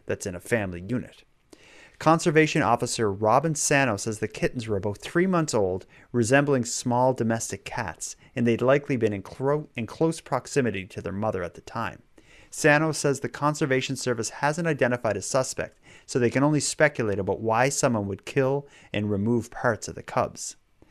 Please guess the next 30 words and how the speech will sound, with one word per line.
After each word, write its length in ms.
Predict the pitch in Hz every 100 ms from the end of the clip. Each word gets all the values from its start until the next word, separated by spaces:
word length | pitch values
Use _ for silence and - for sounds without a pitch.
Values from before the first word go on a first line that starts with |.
| - - -
Whether 320 | - 151 175 170
it 80 |
would 160 | 135 123
be 180 | 131 143
a 60 |
trophy 640 | 120 - 147 151 147 156 151
or 100 | 117
whether 320 | 107 123 127
it 60 | 110
would 140 | 107
be 160 | 104 107
a 40 |
chew 340 | - - 175 170
toy 340 | - 160 156
for 120 | 151
somebody's 440 | 120 143 135 120 110
dog, 440 | 120 117 123 123 - -
we 100 | -
can't 280 | 117 135 123
say 280 | - 131 110
at 120 | 95
this 160 | - -
point. 380 | - - - - _ _ _ -
Sano 380 | - 143 147
called 260 | 143 135 127
the 60 | 117
incident 500 | 123 117 127 110 98
rare 540 | - 107 110 123 139 139
and 140 | 110 101
isolated, 680 | 107 113 120 85 78 73